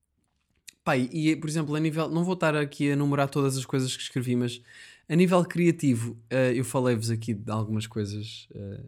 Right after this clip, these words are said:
em setembro, estava ali meio a empancar e, hum, senti-me um bocado bloqueado.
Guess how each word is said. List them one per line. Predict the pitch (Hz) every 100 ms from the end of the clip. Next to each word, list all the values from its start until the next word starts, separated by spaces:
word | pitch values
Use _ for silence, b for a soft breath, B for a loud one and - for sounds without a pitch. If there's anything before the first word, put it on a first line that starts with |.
| -
em | 113
setembro, | 110 - 117 110 104 104 - _
estava | - 117 107
ali | 104 107
meio | 107 104 101 98 -
a | 117
empancar | 113 113 113 110 104 101 - B B B B B _ -
e, | 160 160 170
hum, | 170 165 165 -
senti-me | 143 127 131 127
um | 120
bocado | 117 123 113
bloqueado. | 123 117 127 120 120 127